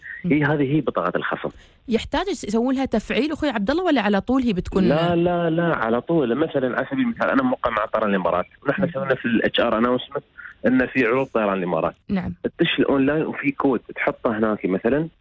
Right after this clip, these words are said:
Speaker 1: اللي هو خاص بموظفين هيئة الصحة، تحجز عن طريقه وتصير طيران الإمارات تروح البطاقة إن هي موظفة وهي حجتها الحج،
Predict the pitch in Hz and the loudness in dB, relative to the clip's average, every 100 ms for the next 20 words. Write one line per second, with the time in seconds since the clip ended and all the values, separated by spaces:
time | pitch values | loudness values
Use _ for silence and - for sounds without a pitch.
0 | _ - 104 110 117 - 156 147 107 110 | _ -2 0 2 2 0 0 0 2 2
1 | 101 113 139 127 - - 95 - 78 - | 0 -2 0 0 0 -4 -4 -2 -4 -6
2 | _ _ - - - 180 160 147 120 139 | _ _ -20 -18 -2 -2 0 -4 -2 0
3 | 165 - 156 151 - 170 143 156 139 135 | 0 0 -2 0 0 0 0 0 0 0
4 | 170 - 143 147 147 120 - 113 110 113 | -2 -2 0 2 0 0 -2 -2 0 0
5 | 117 139 127 107 131 160 147 151 - 147 | 2 2 2 0 -2 0 0 0 -2 -6
6 | 135 - 107 - | -6 -2 -4 -2